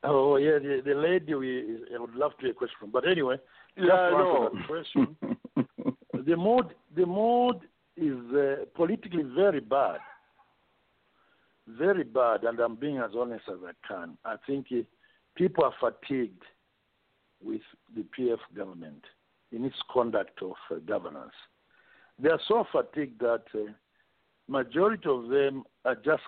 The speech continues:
Speaker 1: counting the days for change. That is, uh, as honest as I can be. And, uh, <clears throat> where I'm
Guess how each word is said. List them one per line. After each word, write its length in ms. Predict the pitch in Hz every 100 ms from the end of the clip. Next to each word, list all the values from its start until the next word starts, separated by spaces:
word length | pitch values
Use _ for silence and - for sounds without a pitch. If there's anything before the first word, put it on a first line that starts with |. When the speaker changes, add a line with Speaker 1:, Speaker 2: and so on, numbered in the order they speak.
| -
Speaker 1:
counting 460 | 131 127 120 113
the 100 | 101
days 400 | 92 110 101 87 80 - - _ _ _ _ -
for 140 | 104 - -
change. 340 | 98 80 69 - - _ _ _
That 160 | - 135 -
is, 140 | 104 - - _ _ _ _ _ _
uh, 140 | - - 110
as 80 | 104 -
honest 360 | 139 139 120 -
as 140 | 104 98
I 60 | 95
can 240 | 104 107
be. 200 | 85 82 -
And, 220 | 107 101 98
uh, 560 | 98 95 90 _ - 107 - -
<clears throat> 180 | - -
where 220 | 127 160
I'm 120 | 180